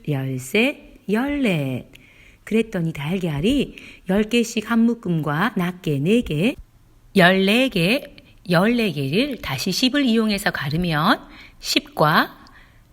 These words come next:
사로 가를 수 있죠? 남은 달걀은 네 개입니다. 꼭 알아야 해요, 친구들. 십을 이용하여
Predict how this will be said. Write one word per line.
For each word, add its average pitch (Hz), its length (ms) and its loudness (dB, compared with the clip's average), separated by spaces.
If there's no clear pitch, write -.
사로 147 400 0
가를 247 280 2
수 - 160 -4
있죠? 269 500 0
남은 185 500 2
달걀은 151 800 -4
네 131 200 2
개입니다. 254 840 2
꼭 320 360 4
알아야 180 440 4
해요, 277 540 2
친구들. 247 840 0
십을 349 800 2
이용하여 190 1000 2